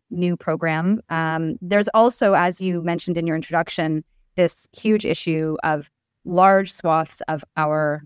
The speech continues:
um, country being decimated by forest fires. And all of those, um, forests that are being destroyed need to be replanted. Um, so I think there's a, a really interesting and, and big conversation afoot right now about how best to reforest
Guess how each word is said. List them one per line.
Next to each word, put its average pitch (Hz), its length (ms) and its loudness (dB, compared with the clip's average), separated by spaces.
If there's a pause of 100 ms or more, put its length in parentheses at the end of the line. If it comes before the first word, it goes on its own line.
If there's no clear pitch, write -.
um, 143 560 -4 (180)
country 180 380 -2
being 151 500 0 (400)
decimated 160 720 0
by 143 360 0
forest 156 360 -6
fires. - 480 -4
And 160 340 -2
all 196 200 2
of 202 140 -2
those, 165 680 -4
um, 147 340 -2
forests 175 400 -2
that 147 100 -6
are 147 80 -4
being 147 260 -2
destroyed 165 580 0 (340)
need 185 240 0
to 170 80 -12
be 160 140 0
replanted. 143 640 -4 (440)
Um, 156 280 -2
so 190 120 0
I 185 60 2
think 254 160 2
there's 240 180 0
a, 180 240 2
a 180 120 -2
really 220 260 2
interesting 180 500 -4
and, 160 200 -4
and 180 120 -4
big 262 200 4
conversation 185 720 -2
afoot - 440 -2
right 156 240 -2
now 151 300 -2
about 156 380 -4 (200)
how 226 180 0
best 190 260 0
to 185 80 -4
reforest 170 680 -2